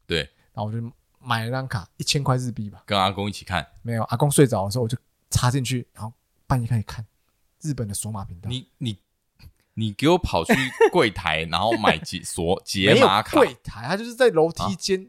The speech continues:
Speaker 2: 自动贩卖机的一种啊。
Speaker 1: 自动贩卖机有人在买解码卡？
Speaker 2: <laughs> 对啊。
Speaker 1: 他没有在管你有没有满十八岁。
Speaker 2: 对啊。
Speaker 1: 日本人这么猛啊？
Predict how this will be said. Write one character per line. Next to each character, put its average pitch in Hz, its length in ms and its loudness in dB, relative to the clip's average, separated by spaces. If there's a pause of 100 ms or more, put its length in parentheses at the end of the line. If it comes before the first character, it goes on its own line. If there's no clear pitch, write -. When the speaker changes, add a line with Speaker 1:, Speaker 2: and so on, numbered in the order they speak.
Speaker 2:
自 - 140 -10
动 233 100 6
贩 240 100 4
卖 220 140 4
机 190 180 -6
的 165 140 -2
一 165 80 -8
种 135 200 -4
啊。 - 40 -20
Speaker 1:
自 - 120 -2
动 208 80 2
贩 226 100 2
卖 226 80 2
机 214 140 -4
有 196 120 6
人 147 80 2
在 220 140 4
买 160 140 4
解 127 460 -4
码 170 220 4
卡？ - 360 2
Speaker 2:
<laughs> - 20 4
对 302 200 6
啊。 294 220 4
Speaker 1:
他 196 80 -2
没 226 80 0
有 214 80 6
在 208 80 6
管 180 220 4
你 180 60 4
有 160 60 6
没 147 40 4
有 165 60 6
满 175 200 4
十 139 160 -12
八 151 180 6
岁。 135 380 2 (340)
Speaker 2:
对 143 120 -4
啊。 117 80 -6 (840)
Speaker 1:
日 208 120 -12
本 135 140 0
人 110 120 -4
这 165 120 -10
么 147 100 -6
猛 87 240 -4
啊？ 60 160 -16